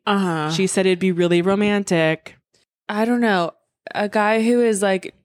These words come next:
Speaker 1: I mean, not even grieving yet, but still in the process of, like, find her, help
Speaker 2: Yeah.
Speaker 1: her. She's a,
Speaker 2: Yeah.
Speaker 1: she's alive, of course.
Speaker 2: Yeah.
Speaker 1: I can't accept that she's dead.
Speaker 2: Yeah.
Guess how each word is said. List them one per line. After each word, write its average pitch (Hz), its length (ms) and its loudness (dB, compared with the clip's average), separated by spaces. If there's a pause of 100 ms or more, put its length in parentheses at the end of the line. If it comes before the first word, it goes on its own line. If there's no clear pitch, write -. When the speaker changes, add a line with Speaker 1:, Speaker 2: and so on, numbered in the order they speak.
(100)
Speaker 1:
I 214 60 -2
mean, 214 220 0
not 202 200 0
even 208 220 0
grieving 214 400 0
yet, 151 300 -6
but - 160 -2
still 185 360 -2
in 190 60 -2
the 185 80 -4
process 185 460 -2
of, 196 120 -2
like, 180 220 -2
find 233 420 0
her, 175 220 -2
help 214 300 -2
Speaker 2:
Yeah. - 60 -10
Speaker 1:
her. 170 220 0
She's 185 300 0
a, 185 140 0
Speaker 2:
Yeah. - 60 -20 (140)
Speaker 1:
she's 190 280 0
alive, 190 440 2
of 160 120 -8
course. 170 400 0
Speaker 2:
Yeah. 180 180 0
Speaker 1:
I 170 60 -4
can't 185 180 0
accept 180 240 -2
that 175 60 -6
she's 160 240 -8
dead. 165 500 -2
Speaker 2:
Yeah. 180 360 -2